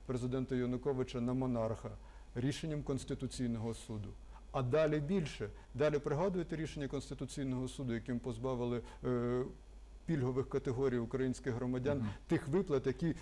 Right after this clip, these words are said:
Speaker 1: були закріплені і передбачені законом. Тож, е,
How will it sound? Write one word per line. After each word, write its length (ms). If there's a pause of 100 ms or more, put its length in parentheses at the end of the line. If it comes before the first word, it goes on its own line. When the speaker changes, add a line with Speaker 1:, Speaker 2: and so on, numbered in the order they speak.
Speaker 1:
були 260
закріплені 600
і 40
передбачені 640
законом. 520 (840)
Тож, 280 (580)
е, 180